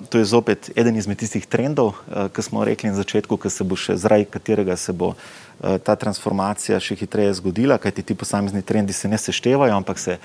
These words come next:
eh, množijo med sabo in, eh, avtonomna vožnja bo tukaj, eh, jaz sem prepričan, da, da bo prišla zelo hitro, takšni ali pa drugačni obliki. Ehm, tako da, evo, zelo,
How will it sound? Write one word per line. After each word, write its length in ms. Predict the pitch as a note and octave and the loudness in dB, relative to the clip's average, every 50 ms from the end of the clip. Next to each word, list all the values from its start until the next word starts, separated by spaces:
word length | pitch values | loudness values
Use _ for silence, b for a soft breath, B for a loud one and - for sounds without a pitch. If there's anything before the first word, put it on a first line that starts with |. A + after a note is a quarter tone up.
| B B B B B B - | B B B B B B -2
eh, 160 | - G2 G2 | 0 0 2
množijo 520 | A2+ A#2+ A#2 B2 A#2+ G2+ A2 B2+ C3+ C#3+ | 2 4 4 4 2 2 2 2 2 2
med 180 | D3+ D3 C3+ - | 0 -2 -6 -2
sabo 320 | - C#3+ C3 C3+ C#3 C3+ | 0 2 4 4 4 2
in, 120 | B2 A2 G#2+ | 0 0 0
eh, 40 | |
avtonomna 920 | G#2 - - F2 - - - - - G2+ G2 - G#2+ G#2+ A2+ B2 C3 A#2+ G#2 | -2 -2 -2 -4 -4 -6 -4 -2 -2 -2 -2 -2 0 0 0 0 0 -2 -2
vožnja 480 | F#2 G#2 A#2 C#3+ D3+ - D#3+ D3+ C3 - B B B B B B B B - | 0 0 0 0 0 0 0 0 0 0 B B B B B B B B -12
bo 340 | - - F#2+ G2+ A2 A#2 A#2+ | -10 -8 0 2 4 4 4
tukaj, 640 | A#2 - - B2+ - - G#2+ G2+ G2 G2 G2 F#2+ G2+ | 4 0 -6 -4 0 2 4 4 4 4 2 2 0
eh, 60 | F#2+ F#2 F#2 F2+ F2+ F2+ F2 F2 F2+ F#2 F#2 | 0 0 0 0 0 -2 -2 -4 -4 -4 -2
jaz 160 | G2 A2 A2 | 0 0 0
sem 140 | - - F#2+ | 0 -2 -4
prepričan, 640 | - - - - - B2+ C3+ - - C#3+ B2+ G#2+ G2 | -4 -6 -8 -2 0 0 0 0 0 -2 -2 -2 0
da, 380 | F2+ F2+ F2 F2 F2 E2+ E2 D#2+ - | 0 2 2 2 0 -2 -6 -8 -4
da 120 | - G2+ | -4 0
bo 120 | F2 G2 F2+ | 0 0 0
prišla 440 | - G2+ G2 - - - C#3 B2 | 0 -2 -2 -2 -2 -2 -2 -2
zelo 160 | F#2+ F#2 G#2+ G#2 | 0 0 -2 -2
hitro, 420 | - - D3+ D3 - - C#3 B2 B B B B B B - | 0 -2 -4 0 2 2 2 2 B B B B B B 0
takšni 340 | G2+ G#2+ G#2+ - - A2 G2+ | 0 0 2 0 -4 -2 -4
ali 80 | F#2+ - | -4 -4
pa 80 | - F#2 | -4 -4
drugačni 500 | G2 F#2 - - G#2 - - - C#3+ C#3 | -4 0 0 0 0 0 -2 -4 -2 -2
obliki. 480 | C3 B2 C3 C3+ C3 - - A2 G#2 G2+ B B B B B B B B B B - - - | 0 2 0 0 0 2 2 2 2 2 B B B B B B B B B B -14 -6 0
Ehm, 500 | G2 F#2 F#2 F#2 F#2 F2+ G2 G2+ G2+ G2 - | 2 2 4 4 2 0 0 -2 -4 -6 -8
tako 200 | - - - A2+ | -10 -4 -2 2
da, 220 | A2 G#2+ G#2 G2+ G2 - | 4 6 6 4 4 2
evo, 200 | A2 A2+ G#2 F2 D#2+ D#2+ - - - - B2 A#2+ A2+ G2+ | 2 0 0 0 -2 -8 -16 -20 -20 -20 -20 -18 -14 -12
zelo, 360 | G2 F#2 G2 A#2 A#2 G#2 F#2 | -12 -2 2 4 4 4 2